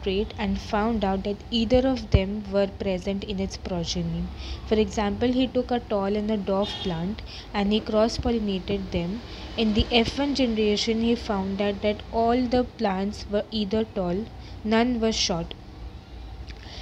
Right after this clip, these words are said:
Then he self-pollinated these two plants,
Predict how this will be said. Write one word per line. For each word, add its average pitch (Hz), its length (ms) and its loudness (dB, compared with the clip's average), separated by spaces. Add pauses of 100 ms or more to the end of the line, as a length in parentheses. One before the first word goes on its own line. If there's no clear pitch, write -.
(160)
Then 240 220 6
he 254 100 4
self-pollinated 254 1080 0
these 233 300 4
two 254 160 0
plants, 202 560 -2